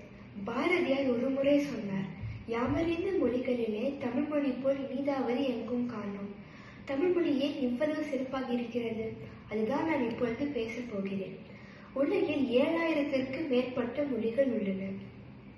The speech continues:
அவற்றில் சில மொழிகள் தான் பேச்சு மொழியும் எழுத்து மொழியும் கொண்டவை. அவற்றில் ஒன்றுதான் தமிழ் மொழியாகும்.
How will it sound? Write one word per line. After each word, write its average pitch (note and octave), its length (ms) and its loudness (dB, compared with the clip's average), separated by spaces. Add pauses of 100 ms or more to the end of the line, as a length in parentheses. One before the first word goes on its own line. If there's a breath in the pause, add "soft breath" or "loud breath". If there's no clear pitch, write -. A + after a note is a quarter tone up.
(600 loud breath)
அவற்றில் D4 420 2
சில C#4+ 240 4
மொழிகள் C4 520 4
தான் D4 340 0
பேச்சு C4+ 340 2
மொழியும் G#3+ 540 -2 (320 loud breath)
எழுத்து C4+ 360 0
மொழியும் B3+ 480 0
கொண்டவை. G#3 500 -2 (400 loud breath)
அவற்றில் D4 440 2
ஒன்றுதான் B3+ 600 0
தமிழ் B3 300 6
மொழியாகும். G3 720 -2